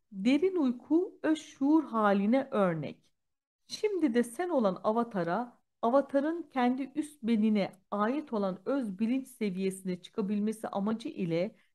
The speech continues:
yaptığı deneyimlere yardımcı olan çok önemli etkenlerden birini aktarmak istiyorum.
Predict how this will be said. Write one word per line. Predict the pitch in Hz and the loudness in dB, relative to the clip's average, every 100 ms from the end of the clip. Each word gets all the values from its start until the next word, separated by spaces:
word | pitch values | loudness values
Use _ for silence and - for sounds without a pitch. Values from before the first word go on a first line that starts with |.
| - | 0
yaptığı | 285 294 - 320 311 | 2 2 0 2 4
deneyimlere | 269 247 254 247 254 269 | 4 2 2 2 4 4
yardımcı | 240 233 226 214 247 254 269 | 4 4 2 0 0 2 0
olan | 214 202 208 | 2 0 -2
çok | - 294 | -6 -8
önemli | - 220 202 196 | -2 0 0 -2
etkenlerden | 214 214 - 208 202 196 190 202 220 | -4 -4 -4 -2 0 0 0 -2 0
birini | 220 220 | 0 0
aktarmak | 233 - 196 180 175 170 | -2 -4 -2 0 -2 -6
istiyorum. | - - 147 135 151 | -14 -8 -8 -8 -14